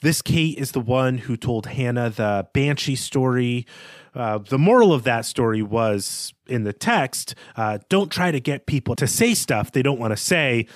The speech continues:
though, of course, there's probably a deeper meaning <laughs> to that Banshee story. And then we should also really consider the sense of Kate and Weir's sense of Kate as a kind of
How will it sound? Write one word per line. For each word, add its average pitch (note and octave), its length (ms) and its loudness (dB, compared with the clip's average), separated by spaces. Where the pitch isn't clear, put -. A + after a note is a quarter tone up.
though, C3+ 80 0
of B2 120 -2
course, B2 220 0
there's C3 240 0
probably D3 540 2
a A#2 60 0
deeper B2 340 -2
meaning A2+ 360 -2
<laughs> - 120 -18
to E3 140 0
that C#3 240 0
Banshee B2+ 380 -2
story. G2 580 -4
And G3+ 160 4
then A#3+ 100 6
we A3+ 80 6
should E3 180 0
also C3+ 240 2
really A2+ 260 -2
consider D3 960 2
the B2+ 160 0
sense C3 320 0
of A#2+ 140 -6
Kate A2 400 -2
and B2 320 -2
Weir's A3 340 2
sense B2+ 300 -2
of - 160 -10
Kate G2+ 380 -6
as E3 680 0
a D#3+ 480 2
kind F3+ 520 -2
of C#3+ 680 2